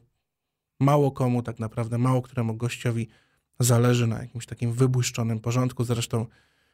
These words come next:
mamy tą w Polsce fałszywą skromność, że oto przychodzimy do gości, y, jest czysto tak, że można z podłogi jeść jajecznicę, ale oczywiście, y, gospodarze powiedzą: „Przepraszamy za bałagan”. No jasne.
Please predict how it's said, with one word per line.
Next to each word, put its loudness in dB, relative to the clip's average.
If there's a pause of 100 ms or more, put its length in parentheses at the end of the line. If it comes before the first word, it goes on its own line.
(160)
mamy 4
tą -2
w -14
Polsce 0 (240)
fałszywą 2
skromność, 2
że -2 (360)
oto 2
przychodzimy 2
do -4
gości, 0 (520)
y, -2
jest 0
czysto 2
tak, 0
że 2
można 2
z -4
podłogi 0
jeść 0
jajecznicę, 0 (560)
ale 4
oczywiście, -2 (540)
y, 0 (280)
gospodarze 2
powiedzą: 0 (200)
„Przepraszamy 2
za -8
bałagan”. 0 (800)
No 2
jasne. -4